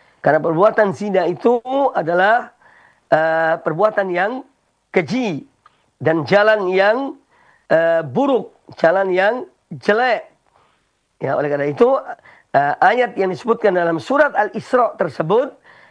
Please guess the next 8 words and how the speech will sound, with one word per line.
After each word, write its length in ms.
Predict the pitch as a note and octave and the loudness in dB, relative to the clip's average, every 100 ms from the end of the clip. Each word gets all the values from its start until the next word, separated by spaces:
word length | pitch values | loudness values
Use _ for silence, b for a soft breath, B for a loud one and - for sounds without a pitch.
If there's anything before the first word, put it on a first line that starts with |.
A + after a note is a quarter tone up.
| b b - | b b -2
ini 480 | F#3+ A3 A3 A3 F#3 | 0 0 0 -2 -4
mencakup 540 | D#3 E3 F3+ E3+ F3+ C3 | -4 -2 0 0 -4 -4
semua, 540 | F#3+ A3+ G#3+ B2+ - _ | -4 0 2 0 -4 _
baik 220 | D3+ - | -4 -2
yang 140 | E3 E3 | -4 -2
tua 420 | A#3+ A#3+ B3 A#3+ | 2 4 4 2
maupun 340 | F#3+ F3+ F#3 F#3+ | 0 -2 0 -2
yang, 320 | G3 A#3 A#3 | 0 -2 -4